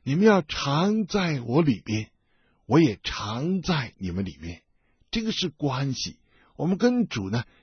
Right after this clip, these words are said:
要有一个好的关系，我们的生命才能够成长，我们的生命才能够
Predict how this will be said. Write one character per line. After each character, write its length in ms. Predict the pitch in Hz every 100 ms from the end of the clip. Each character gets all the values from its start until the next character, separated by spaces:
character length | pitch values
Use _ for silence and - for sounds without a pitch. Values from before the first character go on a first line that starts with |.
| -
要 160 | 185
有 60 | 175
一 40 |
个 100 | 202
好 420 | - - - - -
的 100 | 95
关 300 | 120 113 113
系， 240 | - - _ _ _ _ _ _
我 140 | - 139
们 120 | 202
的 160 | 208 -
生 340 | - - 226
命 220 | 226 180 - _ _
才 180 | -
能 120 | 110 139
够 80 |
成 300 | - - 104
长， 220 | 123 - - _ _ _ _
我 100 | 170
们 120 | 214
的 20 |
生 200 | 208 220
命 200 | 233 147 - _ _
才 240 | - 117
能 200 | 147 170
够 180 | 151 110